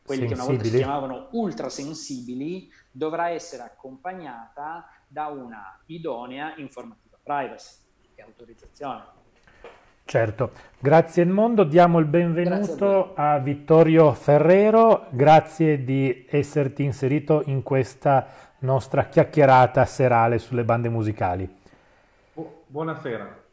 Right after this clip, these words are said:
Speaker 2: Allora, darei ancora la parola, perché me l'ha chiesta, per una precisazione a Paolo Garnerone.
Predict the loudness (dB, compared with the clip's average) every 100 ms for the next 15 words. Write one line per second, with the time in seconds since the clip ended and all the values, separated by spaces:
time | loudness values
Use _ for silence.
0 | _ _ _ _ 4 6 6 4 4 4
1 | 4 2 4 6 6 6 6 6 4 0
2 | -2 -6 -4 -4 -6 -2 -2 0 -2 -2
3 | -2 2 2 2 0 0 0 -2 -2 0
4 | 0 2 0 2 0 4 4 4 2 2
5 | 2 -2 -4 -4 -6 -8